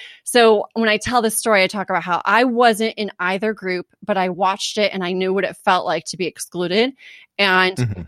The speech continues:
Speaker 1: I recognized, one, I never wanted to be like a senior princess where I was sh-, purposely creating something just to make other people feel bad for not being a part of it.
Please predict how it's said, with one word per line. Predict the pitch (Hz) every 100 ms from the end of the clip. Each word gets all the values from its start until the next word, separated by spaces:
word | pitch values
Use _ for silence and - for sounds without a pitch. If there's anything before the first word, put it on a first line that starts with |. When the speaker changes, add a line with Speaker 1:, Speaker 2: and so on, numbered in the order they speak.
| -
Speaker 1:
I | 202
recognized, | 196 214 226 226 196 180
one, | 190 220
I | 233
never | 220 196 185
wanted | 190 190
to | 170
be | 156 254 302
like | 226 185
a | 180
senior | 208 185
princess | - 180 180 175 -
where | 175
I | 185
was | 180
sh-, | - - _ _ _
purposely | - 294 294 - 226
creating | - - 233 226 208
something | 202 185 190
just | 196 196
to |
make | 180 -
other | 170 170
people | 185 - 170
feel | 180 160
bad | 165 156 170
for | 180
not | 165 185
being | 165
a |
part | 156 170 175
of | 233
it. | 320